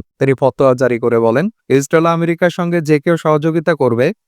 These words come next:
তারা ধর্মত্যাগী হিসেবে চিহ্নিত করা উচিত এবং তাদের কর্তৃপক্ষের হাতে সোপর্দ করতে হবে। শরাফুদ্দিনের নেতৃত্বে সানার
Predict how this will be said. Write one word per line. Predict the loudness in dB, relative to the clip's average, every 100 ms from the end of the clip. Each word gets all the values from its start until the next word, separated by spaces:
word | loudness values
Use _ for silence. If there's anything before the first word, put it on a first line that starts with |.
| _ _ -2
তারা | 0
ধর্মত্যাগী | 0 -2 -2 -2 -4 -2
হিসেবে | -2 -2 -4 -4
চিহ্নিত | -4 -4 -4 -2 -2
করা | 0 0
উচিত | 0 0 -4 -6 _ _ _ -4
এবং | -2 0
তাদের | -2 -2 0
কর্তৃপক্ষের | -2 -2 -6 -4 -4 -2 -2
হাতে | -2 -2
সোপর্দ | -2 -6 -2 -2 0
করতে | -2 -2 -2 -2
হবে। | -2 -4 -8 _
শরাফুদ্দিনের | -4 -2 -2 -6 -4 -4 -2
নেতৃত্বে | -4 _ -6 -4 -4 -4
সানার | -4 -2 0